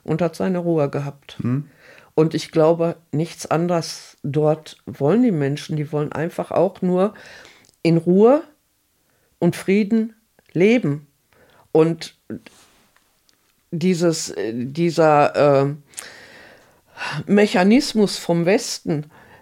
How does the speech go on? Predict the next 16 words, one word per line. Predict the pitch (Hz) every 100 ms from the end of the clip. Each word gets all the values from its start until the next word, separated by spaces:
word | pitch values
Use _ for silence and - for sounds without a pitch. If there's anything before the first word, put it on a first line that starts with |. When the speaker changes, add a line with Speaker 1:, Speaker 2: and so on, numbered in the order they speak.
| _
Speaker 1:
äh, | - 156 156 160 - _ _ _ _ _ _ _ _ _ _ _ _ _
ihr | 170
müsst | 175 202 -
jetzt | 190 185
so | 190
leben | 185 185 185 185
wie | 170 165
wir, | 247 226 165 -
ihr | 160
müsst | 165 170 - 175 160 165
Demokratie | 165 165 160 - 156 - 247 269
bei | 190 170 160
euch, | 147 147 160 - - -
äh, | 151 151 147 147 139
äh, | - 151 151
einführen, | - 143 156 160 - 147 151 143 151